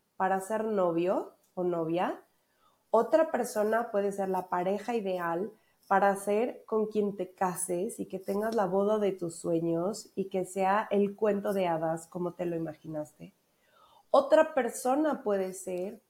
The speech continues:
el papá o la mamá de tus hijos, con quien elijas formar una familia o con quien elijas procrear, que no necesariamente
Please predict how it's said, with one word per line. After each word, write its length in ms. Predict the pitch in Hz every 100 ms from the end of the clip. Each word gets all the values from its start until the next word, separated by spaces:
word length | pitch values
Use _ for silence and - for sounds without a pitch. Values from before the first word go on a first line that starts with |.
| _ _ _ _ _ -
el 160 | 233 220
papá 460 | 202 202 208 214
o 60 | 240
la 160 | 233
mamá 380 | 202 185 185 185
de 120 | 208
tus 280 | 208 180 -
hijos, 580 | 220 202 - 73 - - _ _ - _
con 200 | 202 202
quien 220 | 202 190
elijas 560 | 190 214 240 214 196 196
formar 360 | 190 190 185 190
una 180 | 190
familia 580 | 185 185 180 180 196 214 -
o 160 | 220
con 200 | 220 233
quien 220 | 226 240 240
elijas 520 | 254 285 339 311 - -
procrear, 1080 | 262 262 262 - 226 208 180 151 165 185 294
que 140 | _ 196
no 140 | 196
necesariamente 960 | 208 214 196 180 180 185 175 180 185 180